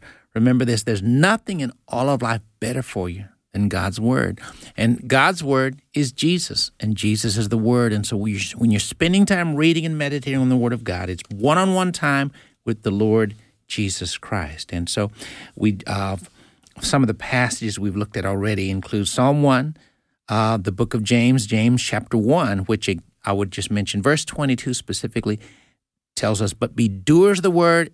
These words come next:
and not hearers only, deceiving yourselves." Remember, we're not, not only to read the Word of God, we're to live it. We're not only to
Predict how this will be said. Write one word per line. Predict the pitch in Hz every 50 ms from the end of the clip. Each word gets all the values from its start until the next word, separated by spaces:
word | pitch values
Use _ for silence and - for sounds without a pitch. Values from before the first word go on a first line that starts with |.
| _
and | - 110 110 110
not | 117 117 117 117
hearers | - - 120 117 110 107
only, | 110 101 98 101 104
deceiving | 95 95 92 - - - - 123 123 113 113 117
yourselves." | 113 113 104 - - 101 92 90 95 98
Remember, | 107 110 123 139 139 117 110
we're | 110 139 185
not, | 214 214 185 165 - - - - -
not | - 127 127 131
only | 127 131 127 117
to | 107 110
read | 107 101 104 120 139 151 165 175 180 185 170 143
the | 139 139
Word | 123 117 120 113
of | 113 107
God, | 107 - 101 98 95 98 98 - - - _ _ _ _ _ _
we're | 208 208
to | 196 185
live | 170 165 180 156
it. | 147 - - _ _ _ _ _ _ _ _ _ _ _ _ _
We're | - 135 147 147
not | 143 143 143 139 - _ _ _
only | - 127 131 135 135 120
to | - - 110 104